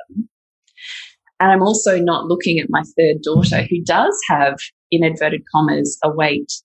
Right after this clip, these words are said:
issue. She does. But she also has a body that physiologically is exceptionally different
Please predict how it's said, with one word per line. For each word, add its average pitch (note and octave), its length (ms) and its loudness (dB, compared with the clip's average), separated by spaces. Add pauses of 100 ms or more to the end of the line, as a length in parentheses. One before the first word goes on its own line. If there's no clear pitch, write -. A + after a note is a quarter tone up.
(160)
issue. - 380 2 (680)
She - 160 -4
does. B3+ 440 -2 (640)
But G3+ 400 2 (340)
she G#3 340 4
also F3 440 0
has D#3 240 0
a D#3 60 2
body D3+ 420 0
that D3+ 140 -2 (220)
physiologically E3 920 0
is D3+ 140 -2
exceptionally - 960 0
different - 600 0